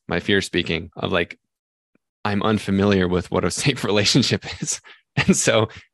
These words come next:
it's telling me, "Oh, this isn't what I, this isn't my normal." And so your intuition, like, this is honestly tricky. Like, you're probably gonna have to make some mistakes, which is totally fine. Like, you're gonna have to learn and s-,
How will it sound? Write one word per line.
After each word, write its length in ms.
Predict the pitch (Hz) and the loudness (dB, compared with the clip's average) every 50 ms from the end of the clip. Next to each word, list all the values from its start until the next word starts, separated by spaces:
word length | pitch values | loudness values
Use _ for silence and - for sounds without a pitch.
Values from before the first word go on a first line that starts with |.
| _ _ - | _ _ -6
it's 160 | - 98 - | -4 -4 -2
telling 300 | - - 113 110 107 107 | 2 2 4 4 4 4
me, 160 | 107 101 104 - | 4 4 2 2
"Oh, 140 | 165 175 147 | 2 2 2
this 200 | 107 104 101 - | 2 2 2 0
isn't 200 | 120 117 131 117 | 0 0 0 0
what 140 | 120 120 123 | 2 4 4
I, 160 | 127 127 123 - _ - | 2 2 0 -4 _ -4
this 120 | 127 135 | -2 0
isn't 180 | 143 139 139 139 | 0 2 2 2
my 100 | 143 143 | 2 2
normal." 400 | 147 156 156 139 107 95 90 - _ - - - - _ _ _ _ _ _ _ _ _ _ _ _ - | 2 2 2 2 0 -2 -4 -8 _ -20 -20 -20 -20 _ _ _ _ _ _ _ _ _ _ _ _ -2
And 500 | 98 101 95 98 95 95 95 92 98 - _ _ _ _ - - - - | 0 2 2 2 2 0 0 -2 -6 -10 _ _ _ _ -20 -20 -10 -2
so 100 | - 117 | 0 2
your 180 | 107 101 104 | 2 2 2
intuition, 580 | 104 107 113 107 - 104 113 120 113 - 101 90 | 2 2 0 0 0 2 2 2 2 2 2 2
like, 180 | 90 87 87 | 0 0 0
this 180 | - 135 147 - | 0 0 2 2
is 140 | 156 113 - | -2 -2 -2
honestly 380 | - 101 104 104 101 - 95 87 | 0 0 0 0 0 0 -2 -2
tricky. 360 | - - 113 110 - - 87 | 0 0 -2 -2 -2 -2 -2
Like, 300 | 82 85 87 - - - _ _ _ _ _ _ _ _ | -2 -2 -2 -4 -8 -16 _ _ _ _ _ _ _ _
you're 100 | - 95 | -6 -4
probably 280 | - - 110 113 135 135 | 0 2 4 4 4 4
gonna 140 | 127 113 113 | 4 4 4
have 120 | 107 - - | 2 0 0
to 60 | 107 | 0
make 160 | 95 95 87 | 0 0 0
some 140 | - 95 87 | 0 -2 -2
mistakes, 460 | 87 80 - - 110 92 - - - | -4 -2 0 0 0 0 0 -4 -4
which 180 | 92 90 - - | -4 -4 -4 -6
is 100 | 82 - | -10 -12
totally 420 | - - - 95 92 92 90 90 | -10 -6 -2 -2 0 0 0 -2
fine. 380 | 82 - 87 85 87 - - - - | -2 -2 -2 -2 -2 -2 -6 -6 -6
Like, 140 | - 92 - | -6 -4 -4
you're 100 | 90 87 | -4 -2
gonna 260 | 90 92 92 98 92 | 0 0 0 0 0
have 200 | 90 101 95 - - | 0 0 -2 -2 -2
to 80 | 92 | -4
learn 600 | 87 87 87 95 95 92 92 90 90 87 90 90 - _ - | -2 0 0 2 2 2 2 0 0 -2 -4 -6 -8 _ -4
and 460 | 98 92 92 90 87 85 87 80 - - _ _ _ _ _ - | -2 -2 0 0 -2 -4 -6 -8 -10 -16 _ _ _ _ _ -20
s-, 300 | - - - - - - | -16 -14 -14 -14 -14 -16